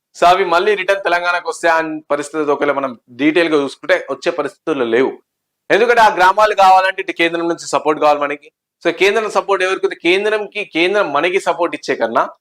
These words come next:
so, చంద్రబాబే కేంద్రానికి సపోర్ట్ ఇచ్చేయాల్సిన పరిస్థితి ఏర్పడింది. ఎందుకంటే మొన్న చూసిన మన పార్లమెంట్ ఎలక్షన్ లో బీజేపీకి తక్కువ సీట్లు రావడంతో, so, ఇటు చంద్రబాబు ఇతరితర పార్టీల సపోర్ట్ తో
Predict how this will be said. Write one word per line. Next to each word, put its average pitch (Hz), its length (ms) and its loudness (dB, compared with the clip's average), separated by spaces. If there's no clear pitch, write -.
so, 147 60 -8
చంద్రబాబే 190 460 4
కేంద్రానికి 165 460 -4
సపోర్ట్ 151 320 -2
ఇచ్చేయాల్సిన 135 440 -2
పరిస్థితి 147 420 -2
ఏర్పడింది. 120 420 -2
ఎందుకంటే 147 260 0
మొన్న 147 340 0
చూసిన 147 180 -4
మన 151 140 0
పార్లమెంట్ 139 420 -2
ఎలక్షన్ 135 260 -6
లో 147 60 -4
బీజేపీకి 127 400 -10
తక్కువ 135 200 -4
సీట్లు 120 220 -4
రావడంతో, 117 440 2
so, 160 100 2
ఇటు 160 160 0
చంద్రబాబు 180 300 4
ఇతరితర 165 380 -2
పార్టీల 151 440 0
సపోర్ట్ 156 420 -4
తో 240 180 0